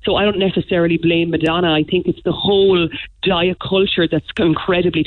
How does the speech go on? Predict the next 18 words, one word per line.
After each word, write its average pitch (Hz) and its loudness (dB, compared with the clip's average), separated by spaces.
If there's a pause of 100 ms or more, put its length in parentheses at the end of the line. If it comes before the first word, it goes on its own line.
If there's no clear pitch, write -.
toxic, 180 -4
that 170 -2
these 190 0
women 175 0
who 165 4
are 160 0 (200)
beautiful 185 0 (320)
feel 185 2
that 170 -2
they 175 0
have 165 -2
to 180 -2
be 165 0
so 208 2
much 190 -2
smaller 170 2 (220)
or 170 2
less 170 2